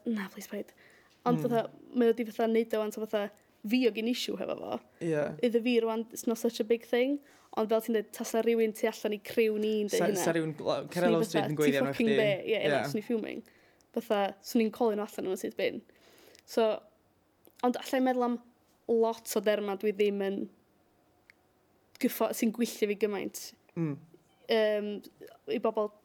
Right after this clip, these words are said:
Speaker 1: oh, tu allan i'r gymuned, I suppose, ni isio fo.
Speaker 2: Mm.
Speaker 1: So, gan bo hi yn wsos, yym, Pride Cymru, dwi yn quite ashamed i ddeud dwi mond 'di bod i un Pride
Speaker 2: Dwi
Speaker 1: yn y nydd.
Speaker 2: dwi 'di bod i cwpl, dwi rioed 'di mwynhau Pride.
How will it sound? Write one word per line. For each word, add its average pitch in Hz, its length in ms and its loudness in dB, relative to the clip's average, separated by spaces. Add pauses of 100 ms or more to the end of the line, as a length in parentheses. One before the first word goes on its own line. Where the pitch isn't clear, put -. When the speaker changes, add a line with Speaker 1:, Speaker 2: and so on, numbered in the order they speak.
(600)
Speaker 1:
oh, - 220 -16 (120)
tu - 160 -8
allan 208 240 -6
i'r 202 100 -4
gymuned, 208 300 -2
I 220 40 -4
suppose, 208 240 -6
ni - 80 -6
isio - 180 -10
fo. - 80 -8 (140)
Speaker 2:
Mm. 180 160 -2 (440)
Speaker 1:
So, - 220 0
gan 285 240 0
bo 302 160 -2
hi 240 160 0
yn 208 180 0
wsos, - 640 -4 (200)
yym, 208 260 0
Pride - 300 -4
Cymru, - 400 -4 (840)
dwi 247 220 0 (380)
yn 214 320 2 (480)
quite 240 260 -6
ashamed 220 420 -4
i 220 60 -2
ddeud 214 160 -2
dwi 220 80 -2
mond 214 240 -2
'di 214 80 -10
bod 208 180 -8
i - 60 -8 (160)
un 202 140 -8
Pride - 500 -10 (180)
Speaker 2:
Dwi 170 200 -2 (120)
Speaker 1:
yn 180 120 -2
y 214 80 -6
nydd. 202 320 -10 (220)
Speaker 2:
dwi 190 200 -4
'di 214 100 -2
bod 208 220 0
i 202 80 -6
cwpl, 185 240 -6
dwi 165 80 2
rioed 160 180 2
'di 165 80 -4
mwynhau 147 380 -2
Pride. 143 320 -6